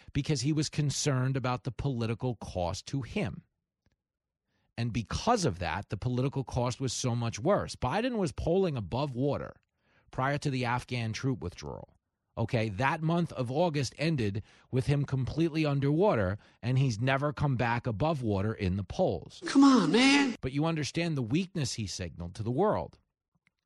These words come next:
Speaker 1: which is, "Oh, I get it. So this guy's just gonna push out any type of propaganda take on the situation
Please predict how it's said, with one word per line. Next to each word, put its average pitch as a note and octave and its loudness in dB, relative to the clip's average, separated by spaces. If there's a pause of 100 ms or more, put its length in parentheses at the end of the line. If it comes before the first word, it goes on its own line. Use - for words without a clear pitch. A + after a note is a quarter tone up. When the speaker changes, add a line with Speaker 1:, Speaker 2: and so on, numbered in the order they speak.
(180)
Speaker 1:
which A#2 0
is, B2+ 2
"Oh, C#3+ 6
I C#3 6
get B2 4
it. - -4
So B2 0
this B2 -2
guy's C3+ 2
just A#2+ -2
gonna A#2 0 (520)
push D#3+ 4
out C#3+ 4
any C3+ 2
type C#3 2
of B2+ -2
propaganda B2 0
take B2+ 0
on A2+ 0
the G#2+ 0
situation A#2 2